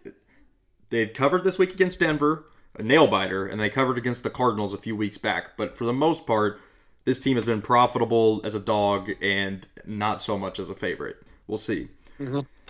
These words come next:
Speaker 1: Interesting game that could go a few different ways. Uh, Rams at Ravens. Ravens are seven-point home favorites. I could see this being another Ravens blowout home victory where they win, like, thirty-eight to ten and the Rams are just overmatched.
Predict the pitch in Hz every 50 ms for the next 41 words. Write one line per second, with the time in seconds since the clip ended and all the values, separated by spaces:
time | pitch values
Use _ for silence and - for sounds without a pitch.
0 | - _ _ _ _ - - 175 233 226 - 220 - - 190 180 160 135 143 143
1 | 143 147 143 135 123 123 117 117 113 - - - 143 131 113 127 131 120 117 -
2 | - 160 151 131 131 113 - 127 117 104 107 107 104 101 101 104 107 - - -
3 | - - - 98 101 104 101 104 104 - - - 117 127 139 156 165 165 147 135
4 | 139 - 117 123 123 120 113 110 117 120 120 117 - - - 107 117 123 135 135
5 | 147 127 120 117 - - - 131 123 131 127 - - 120 120 110 107 113 113 113
6 | 113 107 - - 110 101 104 107 107 104 104 - - - - _ - _ _ _
7 | _ _ _ _ - - _ _ _ _ _ - 180 202 202 - - 220 - -
8 | - 196 180 151 151 135 - - 139 139 139 135 131 127 123 120 120 - - 120
9 | 123 123 123 123 120 123 117 113 113 110 101 110 117 117 113 113 110 104 101 113
10 | 113 113 110 107 104 - 101 110 110 101 101 101 117 131 135 - - 151 165 180
11 | 185 175 139 117 113 104 113 110 110 107 104 107 107 104 101 101 101 101 101 101
12 | 98 95 - - - 120 113 110 104 104 101 98 98 98 - - - - - 117
13 | 117 135 165 196 208 196 117 113 107 104 98 104 104 107 107 98 104 98 104 95
14 | 98 90 107 104 101 98 101 113 135 165 - - -